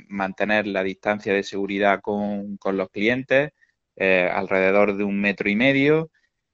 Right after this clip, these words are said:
Eh, nos han mandado lo que son geles para las manos y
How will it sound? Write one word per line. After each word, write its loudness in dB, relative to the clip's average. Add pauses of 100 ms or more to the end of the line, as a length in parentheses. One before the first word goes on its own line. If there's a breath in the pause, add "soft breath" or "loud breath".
Eh, 6
nos -4
han 0
mandado 4
lo -2
que -4
son -2
geles 4 (100)
para 4
las -2
manos 2
y -4